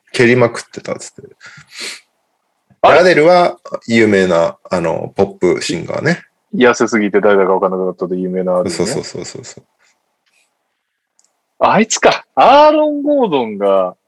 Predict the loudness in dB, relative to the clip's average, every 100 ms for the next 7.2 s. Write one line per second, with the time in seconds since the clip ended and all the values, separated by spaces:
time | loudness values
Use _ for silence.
0 | _ _ _ -2 0 0 _ -10 -8 -4
1 | -4 -2 -2 -2 -4 -8 0 2 2 0
2 | -2 -2 -4 -4 -6 -4 -6 -8 -20 _
3 | _ _ _ _ _ _ -20 _ _ _
4 | _ -6 2 4 4 2 2 0 -2 0
5 | 2 2 2 2 2 2 -2 -8 -2 0
6 | 0 -2 -2 -2 0 0 0 -2 -4 -6
7 | -12